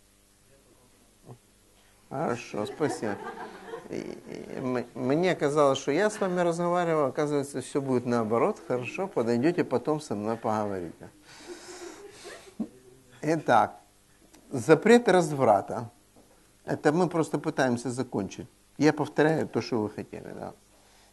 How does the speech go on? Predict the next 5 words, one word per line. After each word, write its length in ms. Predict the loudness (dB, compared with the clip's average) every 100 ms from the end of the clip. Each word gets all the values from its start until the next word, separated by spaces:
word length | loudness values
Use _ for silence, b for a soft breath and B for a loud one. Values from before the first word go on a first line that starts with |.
| b
Э, 140 | -6 -6
и 220 | -2 -2
повеление 680 | 2 2 4 2 2 2 0
творить 360 | 0 0 0 0
правосудие. 600 | 0 0 -2 -8 -14